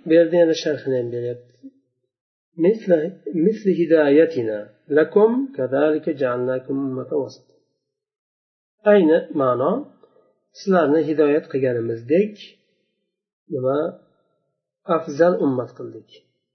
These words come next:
Umma maf'ulun thanin li ja'alna. Ja'alnani ikkinchi maf'uli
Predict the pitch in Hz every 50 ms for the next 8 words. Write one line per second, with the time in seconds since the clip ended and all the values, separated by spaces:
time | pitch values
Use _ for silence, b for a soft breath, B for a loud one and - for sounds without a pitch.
0 | _ _ _ _ - - 233 240 214 190 180 180 190 208 240 226 175 147 135 135
1 | - 202 170 156 156 160 160 165 165 170 175 185 - - _ _ _ _ _ _
2 | - 139 135 135 139 143 151 160 170 175 185 185 - - _ _ _ _ _ -
3 | 147 143 135 147 151 156 165 202 208 170 127 110 104 - - _ _ _ _ _
4 | _ _ _ _ _ _ _ _ _ _ _ _ _ _ _ _ _ - 165 139
5 | 180 196 180 165 156 147 135 131 147 175 190 170 - - - 147 139 131 - 147
6 | 139 131 123 - - - - 143 131 139 139 160 180